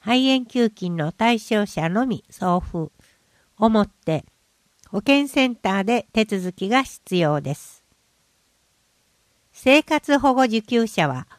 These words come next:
健康福祉課社会福祉係、電話三四の二零九八へ、事前に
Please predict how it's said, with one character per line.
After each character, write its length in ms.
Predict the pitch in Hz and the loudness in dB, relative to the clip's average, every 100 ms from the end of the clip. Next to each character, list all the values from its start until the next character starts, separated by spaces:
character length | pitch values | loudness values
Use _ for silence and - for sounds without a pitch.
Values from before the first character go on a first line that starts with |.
| _ _ _ | _ _ _
健 200 | - 277 | 0 0
康 340 | 294 - 269 262 | -2 2 4 4
福 240 | - - | 2 -4
祉 260 | 233 - - | -6 -6 -2
課 220 | 202 190 - | 0 0 -4
社 180 | 226 | -6
会 280 | 226 269 269 | 0 0 0
福 260 | 240 - 247 | -4 -8 -8
祉 200 | - 226 | -6 -4
係、 480 | 208 196 160 127 - _ | -4 -2 -2 -4 -12 _
電 340 | 180 190 202 | -2 0 0
話 220 | 190 175 - | 0 -2 -4
三 320 | - 240 262 | -4 -2 -2
四 260 | 262 240 196 | -2 -2 -2
の 180 | 160 - | -6 -6
二 320 | 208 254 277 | -4 -2 -2
零 220 | 269 254 | 0 -2
九 300 | 220 208 196 | -4 -4 -4
八 360 | 196 226 - 165 | -4 -6 -6 -8
へ、 140 | 131 - _ _ _ _ | -8 -12 _ _ _ _
事 160 | 208 220 | -6 0
前 180 | 277 285 | 2 2
に 320 | 277 277 247 | 0 -2 -2